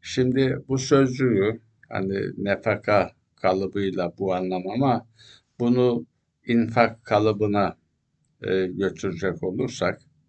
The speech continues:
e, bu defa yani ifal babından türevi infak şekline dönüşüyor. Onun anlamı da yani sözcüğün anlamına göre tüketme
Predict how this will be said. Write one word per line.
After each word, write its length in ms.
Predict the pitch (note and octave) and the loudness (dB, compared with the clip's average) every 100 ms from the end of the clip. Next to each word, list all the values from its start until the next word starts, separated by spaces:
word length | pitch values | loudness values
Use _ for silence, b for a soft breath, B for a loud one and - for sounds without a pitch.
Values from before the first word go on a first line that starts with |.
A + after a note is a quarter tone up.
| _ _ _ _ B B B B _ - | _ _ _ _ B B B B _ -2
e, 280 | G2 F#2+ F2 A2 | 0 0 -2 -4
bu 140 | A2+ | 2
defa 540 | A2 F#2+ G#2 A#2 A2 - _ _ | 4 4 2 2 0 -6 _ _
yani 260 | - F#2 F#2+ | -2 -2 -2
ifal 380 | F#2 - G#2 G2+ | -6 -2 0 2
babından 680 | G2 F#2 F2 F2 F2+ A#2 A2+ | 2 0 0 -4 -2 -4 -4
türevi 580 | - F#2+ G2 F#2 C3 C3+ _ - | -8 -2 0 0 -2 -6 _ -4
infak 600 | A2 F#2 - F#2+ - - _ _ | -2 0 0 0 -2 -18 _ _
şekline 640 | - F#2+ - - F#2+ F2 F2 | -6 -6 -4 -6 -4 -4 -4
dönüşüyor. 680 | F2 E2+ E2 F#2+ A#2+ B2+ - - - | -4 -4 -4 -2 -2 -2 -10 -18 -6
Onun 260 | A2 A2+ | -2 0
anlamı 500 | G2+ G2+ F#2+ F2 E2+ | 0 0 -2 -4 -2
da 220 | A#2+ C3+ - _ _ b b b b b b _ A2 | -2 -4 -8 _ _ b b b b b b _ 0
yani 380 | G2+ F#2+ G2 | 2 2 -2
sözcüğün 680 | F#2 - - G#2+ G2+ G#2 G2+ | -4 -8 2 2 2 -4 -2
anlamına 560 | G2 G2 G2 F#2+ F#2+ F2+ | 0 0 0 0 -2 -4
göre 540 | F2+ F2 A2+ A#2+ A#2+ - _ _ _ | -4 -2 -2 -2 -8 -16 _ _ _
tüketme 840 | - - A#2 G2+ - F#2 F2 D#2+ | -10 -2 0 0 -2 -4 -2 -4